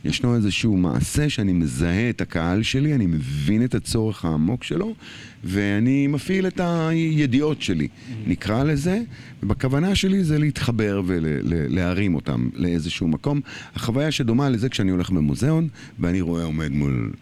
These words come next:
Speaker 1: ציור שאני מתעלף, או כשאני הולך לתיאטרון טוב, או שאני רואה סרט נפלא, או שאני שומע מוזיקה נהדרת.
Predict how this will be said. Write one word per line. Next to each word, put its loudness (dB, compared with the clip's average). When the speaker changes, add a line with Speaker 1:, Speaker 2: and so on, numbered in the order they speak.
Speaker 1:
ציור 2
שאני 0
מתעלף, -4
או 4
כשאני 2
הולך -2
לתיאטרון -6
טוב, -2
או -2
שאני -4
רואה -2
סרט -4
נפלא, -2
או -2
שאני -4
שומע -2
מוזיקה -2
נהדרת. -2